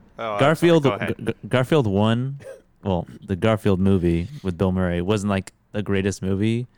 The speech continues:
Speaker 2: and, uh, but, like, Bill Murray, like, his voice fit it the best, fit the character of Garfield the best. Um, even though in,
Speaker 1: Absolutely.
Speaker 2: even though in Zombieland, uh, when he gets, uh, accidentally killed, um,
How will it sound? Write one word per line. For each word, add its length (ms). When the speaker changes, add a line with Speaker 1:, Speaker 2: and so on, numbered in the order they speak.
Speaker 2:
and, 420
uh, 100
but, 260
like, 300
Bill 160
Murray, 340
like, 280
his 180
voice 320
fit 220
it 100
the 100
best, 460
fit 160
the 80
character 380
of 100
Garfield 400
the 80
best. 340
Um, 340
even 260
though 220
in, 120
Speaker 1:
Absolutely. 80
Speaker 2:
even 220
though 100
in 140
Zombieland, 760
uh, 180
when 180
he 120
gets, 260
uh, 140
accidentally 340
killed, 480
um, 380